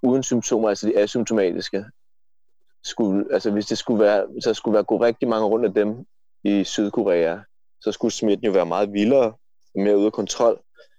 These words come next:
Så, så hvis de skulle findes, så skulle de sl-, ikke selv smitte særlig meget. Og det ved jeg ikke, det har jeg bare ikke rigtig set s-, altså, så meget dokumentation for endnu. Altså, i hvor høj grad det er tilfældet, at der er noget, nogen, der taler om, at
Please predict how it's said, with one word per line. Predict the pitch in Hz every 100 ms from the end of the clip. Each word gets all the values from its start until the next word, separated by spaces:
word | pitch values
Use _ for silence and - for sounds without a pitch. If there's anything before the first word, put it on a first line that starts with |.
| _ _ _ _ -
Så, | 113 98 -
så | -
hvis | 104 127 -
de | -
skulle | - 113
findes, | - 104 123 139
så | 117
skulle | - 117 107
de | -
sl-, | - - - - -
ikke | 139 -
selv | - -
smitte | - - 104 -
særlig | 98 90
meget. | 90 82 90 - _ _ _ _ _ _ _ _ -
Og | 98
det | 123
ved | 135
jeg | 123
ikke, | 117 -
det |
har | 117
jeg | 110
bare | 117
ikke | 120
rigtig | 113 127
set | - 123 -
s-, | - - - -
altså, | 107 101 104 98
så | - 120
meget | 101 98 -
dokumentation | 107 101 - 104
for | 110
endnu. | 104 113 135 - -
Altså, | 90 98
i |
hvor | 92
høj | 104 117
grad | 104
det | 101
er |
tilfældet, | 101 113 113 107 92
at | -
der | 95
er | 107
noget, | 113 127 -
nogen, | 113 127 139
der | - _ -
taler | 147 120
om, | 95
at | 104